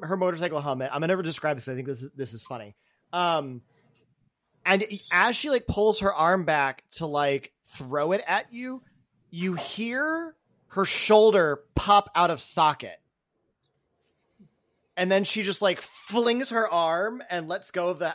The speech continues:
of the motorcycle helmet. And then you hear her, like, pop the thing back in place.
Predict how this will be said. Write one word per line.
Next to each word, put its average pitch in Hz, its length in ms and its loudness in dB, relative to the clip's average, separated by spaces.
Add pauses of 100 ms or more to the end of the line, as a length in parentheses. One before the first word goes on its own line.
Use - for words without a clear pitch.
of 156 180 -4
the 147 300 -4
motorcycle 180 500 -6
helmet. 214 480 -4 (1000)
And 185 140 0
then 190 80 0
you 202 120 -2
hear 185 260 2
her, 175 120 -2
like, 160 280 -4 (140)
pop 190 360 -4 (680)
the 160 140 -8
thing 180 280 -2
back 156 260 2
in 151 140 -6
place. 123 500 -10